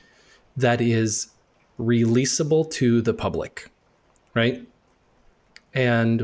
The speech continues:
whenever you check something into that rep-, that repository, that branch, it's ready to go. That's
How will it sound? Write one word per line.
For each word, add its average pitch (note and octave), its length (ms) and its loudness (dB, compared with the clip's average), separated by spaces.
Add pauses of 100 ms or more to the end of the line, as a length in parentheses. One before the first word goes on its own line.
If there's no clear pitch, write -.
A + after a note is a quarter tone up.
(100)
whenever B2+ 440 2
you D3 220 2
check D3 400 -4
something D3 480 0
into C#3+ 460 0
that C3+ 200 0
rep-, D3+ 180 0 (340)
that C3+ 280 -2
repository, A#2+ 720 0
that G#2+ 240 -2
branch, A2 680 -4 (1080)
it's - 180 -4
ready A2 280 2
to G#2+ 80 -2
go. F2 260 -4 (1500)
That's - 460 -4